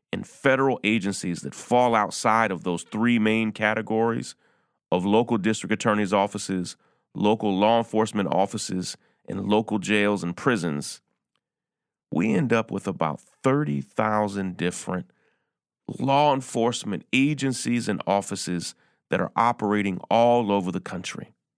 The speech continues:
And what we've learned is that we have federal laws, state laws,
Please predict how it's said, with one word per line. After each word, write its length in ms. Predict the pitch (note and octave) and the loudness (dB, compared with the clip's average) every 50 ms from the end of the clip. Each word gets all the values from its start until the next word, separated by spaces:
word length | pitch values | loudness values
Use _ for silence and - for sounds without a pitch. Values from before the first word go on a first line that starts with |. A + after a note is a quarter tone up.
| _ _ _ _ _ _ _ _ _ _ _ _ _ _ - | _ _ _ _ _ _ _ _ _ _ _ _ _ _ -2
And 160 | G#2+ G#2+ G#2+ | 0 0 2
what 200 | A#2+ D3+ F3+ - | 2 0 0 2
we've 240 | E3+ D3 C3 A2 A2 | 0 0 0 0 0
learned 540 | A#2 B2+ C#3 C3 G#2 E2+ D#2+ E2 - - _ _ _ _ _ _ _ _ _ _ _ _ _ _ - | 0 0 2 0 0 -2 -6 -8 -12 -16 _ _ _ _ _ _ _ _ _ _ _ _ _ _ -2
is 200 | - A#2 G#2 G#2 | -2 -2 -2 -4
that 180 | G#2+ - - | -6 -6 -2
we 140 | - A#2+ C3 B2 | 0 0 0 2
have 480 | A2+ G#2+ G2+ F#2+ F#2+ F2+ E2 - - _ _ _ _ _ _ _ _ _ - | 2 2 2 2 2 0 -2 -6 -14 _ _ _ _ _ _ _ _ _ -4
federal 360 | G2 F#2 G2 A2+ B2+ C3+ C#3 | -2 0 0 2 0 0 0
laws, 560 | C#3 C#3 - D#2+ - F3 F3 F3+ - - - _ _ _ _ _ _ _ _ _ | 0 0 0 0 0 -2 -4 -6 -10 -14 -18 _ _ _ _ _ _ _ _ _
state 460 | - - - - - B2+ C#3+ E3 - - | -10 -8 -6 -2 0 0 0 0 0 0
laws, 560 | G2 F#2 E2+ E2 F2+ - - - - - | 0 0 0 -2 -4 -6 -10 -14 -18 -20